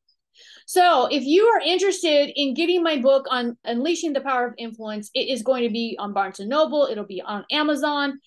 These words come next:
It'll be on the, all of the platforms. If you do get a copy, I would love for your honest review on Amazon. And I also wanna mention that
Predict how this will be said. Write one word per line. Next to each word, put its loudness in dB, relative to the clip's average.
It'll 0
be 0
on -2
the, -6
all 4
of 0
the -4
platforms. -6
If -4
you -8
do 2
get 0
a -2
copy, -2
I -2
would -2
love -2
for 0
your -4
honest -10
review -4
on -4
Amazon. -2
And 0
I 0
also 0
wanna 0
mention 0
that 0